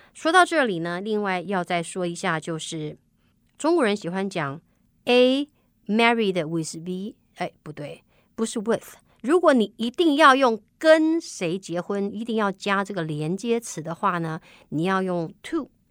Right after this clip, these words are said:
譬如说，A got married to B，OK，A跟B结婚了。那这样子中国人会觉得比较舒服，那个，好了，有一个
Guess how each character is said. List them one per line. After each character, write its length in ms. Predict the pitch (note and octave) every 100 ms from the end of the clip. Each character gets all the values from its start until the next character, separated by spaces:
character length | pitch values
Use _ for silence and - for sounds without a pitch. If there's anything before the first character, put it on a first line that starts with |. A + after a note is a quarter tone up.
| _ _ _ _ _
譬 180 | - C4+
如 80 | B3
说， 400 | B3+ D#4+ E4 F4 _ _ _
A 460 | A#3 A#3+ C4+ D4+ D4+
got 340 | - G#3 G3 G3
married 540 | G3 G#3+ G#3+ G#3+ - _ _
to 340 | - F3+ D#3+ - D#3
B，OK，A 1500 | F#3 E3+ B2+ - _ - C3+ - D3+ - - A#3 A#3+ B3+ C#4 _
跟 300 | A3 G3 G3+
B 480 | G#3 F#3 A3 B3+ C#4
结 260 | - D#3
婚 220 | D#3 F#3 F#3
了。 220 | D#3+ - _ _ -
那 140 | A3+
这 140 | A#3+ E4
样 180 | D4+
子 140 | A3+ G3+
中 220 | C4+ C#4+
国 100 | B3+
人 100 | G3+
会 120 | A3
觉 100 | A3
得 60 | G3
比 80 | F3
较 100 | F#3+
舒 260 | - A#3
服， 260 | A#3 - E3+
那 100 | G#3
个， 400 | G3+ F3 E3 D#3
好 200 | - F#3
了， 100 | F3
有 100 | F3
一 60 | F3+
个 220 | A3+ G3